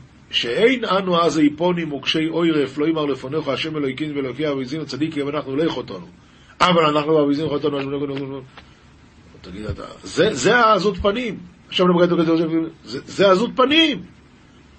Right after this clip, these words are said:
אתה מדבר ואתה אפילו לא חושב על מה שאתה אומר.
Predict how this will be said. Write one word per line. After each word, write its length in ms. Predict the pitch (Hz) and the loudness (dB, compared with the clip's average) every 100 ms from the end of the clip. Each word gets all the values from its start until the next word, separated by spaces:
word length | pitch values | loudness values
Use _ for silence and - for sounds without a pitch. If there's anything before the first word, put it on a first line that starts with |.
| - 127 | -8 0
אתה 160 | 175 | 2
מדבר 440 | 160 156 156 185 190 | 4 4 6 6 4
ואתה 160 | 175 | 2
אפילו 260 | 170 185 208 | 2 2 2
לא 60 | |
חושב 260 | 208 208 220 | 2 4 4
על 100 | 220 | 6
מה 100 | 214 | 2
שאתה 140 | 180 | 2
אומר. 400 | 226 233 269 220 | 2 4 2 2